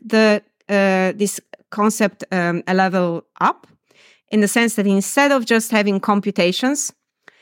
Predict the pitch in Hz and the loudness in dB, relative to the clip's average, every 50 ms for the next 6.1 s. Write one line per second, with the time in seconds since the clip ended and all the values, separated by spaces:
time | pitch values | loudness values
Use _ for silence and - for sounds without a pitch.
0 | _ _ _ _ _ - 196 190 185 185 180 - - 185 185 180 180 180 175 175 | _ _ _ _ _ 0 2 2 2 0 -2 -6 -4 -2 0 2 2 2 2 2
1 | 175 175 175 165 160 180 175 - 185 185 185 - 185 185 185 180 - 185 165 - | 2 0 0 0 0 -2 -2 0 -2 -2 -2 0 0 0 0 0 -2 -4 -4 -4
2 | 170 156 165 160 - 170 170 - - 254 247 233 220 196 190 185 190 208 - _ | -4 -4 -4 -4 -4 -4 -4 -2 -2 0 0 2 2 2 0 0 -2 -4 -6 _
3 | - 185 180 175 180 180 180 175 - 180 165 - 180 165 165 156 170 165 160 160 | -4 -2 0 2 2 2 0 0 -2 -6 -6 -4 -2 -2 -2 -2 -2 -2 -2 -2
4 | 160 170 - - 254 220 208 196 185 185 208 202 196 202 202 196 190 185 185 175 | -4 -6 -2 -2 0 0 2 0 -2 -2 -2 -2 -2 0 0 2 2 2 0 -2
5 | - - _ _ _ _ _ _ _ - 185 180 180 175 175 180 175 175 170 170 | -6 -14 _ _ _ _ _ _ _ -4 -2 0 0 0 0 0 -2 -2 -2 -4
6 | 170 165 | -4 -8